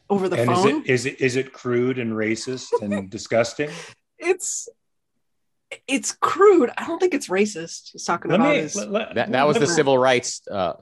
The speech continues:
Speaker 3: t-, uh, discussion he had, where he said,
Speaker 2: Let
Speaker 3: "These N-words are gonna vote for me for the next hundred years."
Speaker 2: <clears throat> And he used that word quite often.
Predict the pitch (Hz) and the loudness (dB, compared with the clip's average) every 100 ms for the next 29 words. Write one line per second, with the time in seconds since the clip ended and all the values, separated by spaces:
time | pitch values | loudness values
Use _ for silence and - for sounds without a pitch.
0 | _ - - 92 85 80 90 - 87 - | _ -12 -4 -2 -2 -4 -12 -8 -8 -8
1 | 82 85 82 71 69 - _ - 87 98 | -10 -8 -6 -4 -4 -6 _ -8 -6 -4
2 | - 113 147 107 - 113 110 113 110 107 | 0 0 2 0 -2 0 2 2 0 -2
3 | 101 110 104 - 104 98 - 95 92 - | -2 -2 -2 -4 -8 -8 -8 -6 -6 -6
4 | 95 87 85 87 80 76 - _ - 190 | -8 -6 -4 -4 -4 -8 -14 _ -2 2
5 | 180 135 - - 147 117 - - 139 107 | 2 0 -14 -16 -8 -8 -8 -16 -6 -4
6 | 113 139 180 359 131 127 123 113 - 131 | 0 2 2 4 4 2 -2 -4 0 2
7 | 131 127 | 4 0